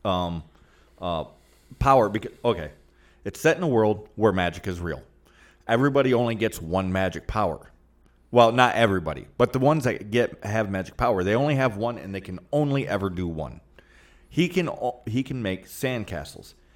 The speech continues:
That's it, and they're tiny sandcastles. Um, so he thinks he's the weakest, but he still has to learn how to control it and go through the magic training and all this other shit. But he doesn't, you know, make fireballs. He doesn't call up wind or,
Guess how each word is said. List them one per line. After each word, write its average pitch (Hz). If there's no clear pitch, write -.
That's 120
it, -
and 165
they're 180
tiny 113
sandcastles. 69
Um, 90
so 131
he 127
thinks 160
he's 135
the 107
weakest, 104
but 107
he 107
still 147
has 117
to 98
learn 104
how 95
to 85
control 104
it 73
and 95
go 95
through 95
the 87
magic 85
training 87
and 80
all 80
this 78
other 82
shit. -
But 139
he 147
doesn't, 151
you 131
know, 104
make 135
fireballs. 85
He 110
doesn't 104
call 107
up 95
wind 95
or, 90